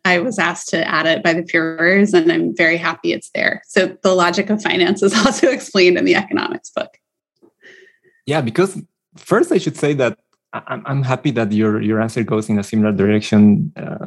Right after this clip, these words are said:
Speaker 2: mine, than mine, uh, because I tell my students, go ask people who, who care about your work, who work in similar fields, how much do they charge,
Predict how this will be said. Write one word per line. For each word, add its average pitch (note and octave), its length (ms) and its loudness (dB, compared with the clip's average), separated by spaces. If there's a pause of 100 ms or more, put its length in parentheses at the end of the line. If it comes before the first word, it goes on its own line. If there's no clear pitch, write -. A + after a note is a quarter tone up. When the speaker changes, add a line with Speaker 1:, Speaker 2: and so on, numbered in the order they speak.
Speaker 2:
mine, A#2 520 2
than A2 180 4
mine, C#3+ 280 2
uh, - 100 -6
because A2 380 0 (320)
I G#2+ 100 2
tell A2+ 180 2
my A2 100 4
students, A2+ 400 -2 (320)
go C3 260 4
ask - 240 -4
people A#2 280 0
who, G#2+ 460 0
who G2+ 80 -12
care A#2 220 2
about G#2 320 0
your G#2 160 -2
work, C#3+ 340 2
who A2 100 -6
work A2 200 0
in G#2 80 -4
similar G#2+ 480 2
fields, C#3 600 -2
how G#2 220 -4
much G2+ 240 0
do G#2 80 -4
they G2 120 0
charge, B2+ 680 -2